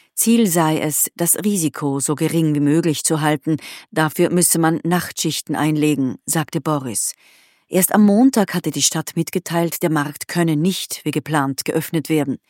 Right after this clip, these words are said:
Hintergrund war eine Weisung des Landesverwaltungsamtes,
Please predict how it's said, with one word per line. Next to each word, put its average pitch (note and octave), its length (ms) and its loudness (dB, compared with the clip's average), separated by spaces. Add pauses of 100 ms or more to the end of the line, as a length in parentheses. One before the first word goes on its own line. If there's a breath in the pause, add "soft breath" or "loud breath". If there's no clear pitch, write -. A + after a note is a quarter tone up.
(360 soft breath)
Hintergrund D#3 580 0
war D3+ 280 4
eine E3+ 200 2
Weisung D3 380 2
des D#3+ 160 2
Landesverwaltungsamtes, D3+ 1400 2